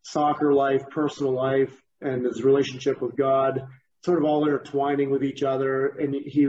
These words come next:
he was saying he just simply can't have one without the other. They're all,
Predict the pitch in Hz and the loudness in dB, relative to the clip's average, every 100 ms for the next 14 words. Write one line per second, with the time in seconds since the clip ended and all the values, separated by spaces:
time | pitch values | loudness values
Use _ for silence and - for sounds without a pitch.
0 | 143 135 131 - 143 135 135 - _ _ | 2 0 -2 0 -2 0 -6 -10 _ _
1 | _ _ _ - 170 170 - 165 160 147 | _ _ _ -6 0 0 4 4 4 2
2 | 156 147 131 131 113 127 127 123 123 120 | 2 2 2 -2 0 -2 2 2 2 0
3 | 123 120 120 131 135 135 131 127 123 120 | 0 0 0 -2 -2 -2 0 0 0 -2
4 | - | -8